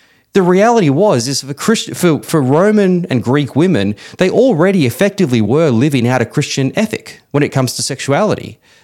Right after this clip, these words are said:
that they can only have sex with their spouse, and that's it. They already were doing that. The person that needs to change here is the husband. He's the one who needs to conform his behavior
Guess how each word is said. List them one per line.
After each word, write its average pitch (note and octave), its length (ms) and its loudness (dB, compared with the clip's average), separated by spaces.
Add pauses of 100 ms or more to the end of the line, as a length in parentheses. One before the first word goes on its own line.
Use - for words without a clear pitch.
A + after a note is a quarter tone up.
that - 440 -4
they C#3+ 100 0
can D3 160 0
only E3 260 2
have D3+ 140 0
sex - 360 -8
with A#2+ 180 -2
their D3 100 0
spouse, - 600 -6 (240)
and B2+ 180 0
that's C3 220 -4
it. - 360 -6 (300)
They G3 140 0
already A#3 320 2
were C#3+ 160 2
doing D#3+ 400 2
that. D#2+ 320 -4 (420)
The C3+ 80 -2
person A#3 400 0
that C#3 80 0
needs D3+ 240 0
to - 100 -16
change G3+ 420 -2
here F#2 440 -4 (220)
is C#3+ 100 -2
the E3+ 80 -6
husband. A#3+ 440 -4
He's A3+ 280 0
the A3 100 0
one C3 300 2
who A#2+ 240 0
needs C#3 300 2
to B2 160 -4
conform A#2+ 500 0
his C#3 320 0
behavior F#2+ 720 -2